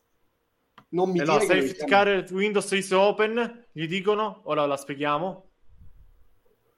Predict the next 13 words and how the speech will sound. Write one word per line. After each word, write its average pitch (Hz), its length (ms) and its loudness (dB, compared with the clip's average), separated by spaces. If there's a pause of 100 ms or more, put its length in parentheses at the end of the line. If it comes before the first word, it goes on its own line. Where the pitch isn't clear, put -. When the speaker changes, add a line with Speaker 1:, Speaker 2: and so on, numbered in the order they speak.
(580)
Speaker 2:
Eh, 127 320 -8
gli 151 240 -8
dicono 190 440 -4
la 185 220 -2
finestra 214 400 -6
per 202 120 -2
il 202 60 -2
safety 202 300 -10
car 226 160 -2
è 208 60 -2
aperta, 170 440 0
nel 160 160 -8
senso 143 840 -4